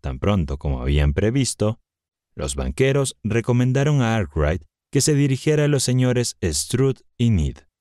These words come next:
el primero de los cuales era el ingenioso inventor y titular de la patente de un adimento para las máquinas tejedoras, que permitía confeccionar medias largas. El señor Strutt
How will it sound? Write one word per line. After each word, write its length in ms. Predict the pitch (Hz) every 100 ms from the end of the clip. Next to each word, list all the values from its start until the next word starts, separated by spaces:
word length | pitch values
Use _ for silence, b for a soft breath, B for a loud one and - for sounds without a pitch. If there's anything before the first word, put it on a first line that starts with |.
| _ _ _ _
el 160 | 85 71
primero 500 | 71 71 98 104 82
de 120 | 71
los 180 | 67 -
cuales 500 | 107 95 69 69 - _
era 240 | 117 127 127
el 160 | 117
ingenioso 680 | 110 98 - 80 90 113 -
inventor 640 | 107 85 76 73 101 95 -
y 100 | -
titular 540 | 82 90 82 78 107 131
de 120 | 120
la 120 | 120
patente 640 | - 98 - 117 85 71 69
de 140 | 69
un 200 | 71 73
adimento 720 | 73 71 78 92 73 71 65 _ _ _ -
para 180 | 67
las 200 | 62 64
máquinas 480 | 82 80 73 71 64
tejedoras, 720 | - 71 76 98 80 67 - _ _ _ _ -
que 120 | 147
permitía 540 | 160 147 143 160 156
confeccionar 720 | - 131 117 117 - 113 113 104
medias 580 | 104 104 98 98 92
largas. 640 | 87 69 65 62 62 - - _ _ _ _ _ _ _ _ _
El 140 | 87
señor 400 | - 73 73 78
Strutt 380 | 90 - 131 123